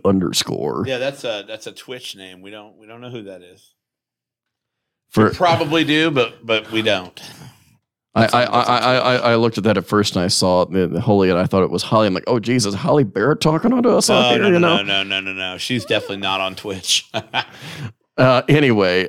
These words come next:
Speaker 1: um, uh, no, and so the, the name Guthrie is actually Scottish, in case you're wondering.
Speaker 2: Guthrie.
Speaker 1: Yeah. I would say I, I never did get a very good Scottish accent. That, that
Speaker 2: Me
Speaker 1: was
Speaker 2: neither. <laughs>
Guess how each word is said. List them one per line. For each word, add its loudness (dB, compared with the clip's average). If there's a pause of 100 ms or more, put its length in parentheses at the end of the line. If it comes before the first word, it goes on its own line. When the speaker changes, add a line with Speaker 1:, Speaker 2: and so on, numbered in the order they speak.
(100)
Speaker 1:
um, 2 (880)
uh, 6
no, 6
and 4
so 4
the, 2
the 2
name 6
Guthrie 4
is 0
actually 2
Scottish, 0 (140)
in 2
case 2
you're -6
wondering. -8 (340)
Speaker 2:
Guthrie. 4 (720)
Speaker 1:
Yeah. 2 (320)
I 2
would 4
say 4
I, 4
I 4
never 4
did 4
get 2
a 2
very 0
good 0
Scottish 0
accent. -4
That, 0
that 2
Speaker 2:
Me 2
Speaker 1:
was 2
Speaker 2:
neither. 4
<laughs> -6